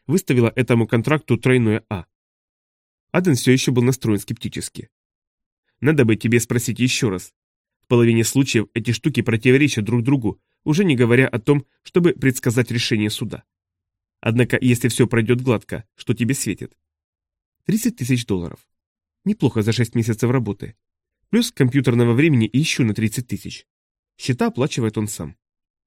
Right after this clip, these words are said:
"Да ну. Каким образом он может это себе позволить?" "Он страховщик. Если хорош в своем деле,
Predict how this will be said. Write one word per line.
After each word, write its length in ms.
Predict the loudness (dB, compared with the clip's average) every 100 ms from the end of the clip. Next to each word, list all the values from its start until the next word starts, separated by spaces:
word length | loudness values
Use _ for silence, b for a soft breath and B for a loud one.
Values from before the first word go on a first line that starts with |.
| _
"Да 240 | -2 0 0
ну. 180 | -2 -8 _ _ _ -4
Каким 280 | 0 4 4
образом 360 | 4 0 -2
он 120 | 0 0
может 280 | 2 0
это 200 | -2 -4
себе 240 | -2 -2 -2
позволить?" 540 | -2 -2 -6 -8 _ _ _ _ _ _ _ -2
"Он 100 | -2
страховщик. 600 | -2 -2 -4 -6 -14 _ _ _ _
Если 220 | -2 0 0
хорош 280 | 2 0
в 20 | 0
своем 260 | -2 0
деле, 300 | 0 0 -2